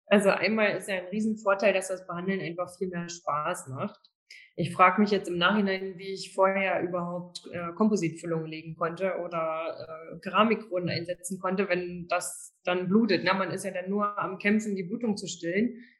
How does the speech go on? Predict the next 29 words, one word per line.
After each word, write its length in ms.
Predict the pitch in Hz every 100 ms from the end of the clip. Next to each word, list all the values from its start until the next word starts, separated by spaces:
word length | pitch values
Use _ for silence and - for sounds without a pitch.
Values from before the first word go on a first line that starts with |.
| _
Und 260 | 185 175
das 560 | 175 175 - - - - _ _ -
habe 180 | 185
ich 100 | 185
hier 200 | - 185
wirklich 300 | 175 170 175
überhaupt 320 | 175 165 175 202
nicht 180 | 190
mehr 140 | 190 185
das 240 | 190 -
Problem. 600 | 190 190 185 214 240 - - - - - _ _
Und 500 | 202 202 196 190 175
dann 360 | 160 233 277
sind 160 | 247 240
die 60 |
Patienten 580 | 247 226 - 185 202 269
eben 200 | 254 226
durch 520 | 202 208 202 - - _ _
das 600 | 170 - 196 - - -
Bewusstsein 840 | 185 165 262 349 - - 180 175 175
für 120 | 175
ihre 200 | 175 165
eigene 360 | - 185 180
Zahngesundheit, 880 | 180 190 277 254 196 165 175 180 240
also 180 | - 175
dieses 300 | 175 - -
Dental 340 | 175 202 208 190
I 80 | 175
Q 460 | 170 - 262 339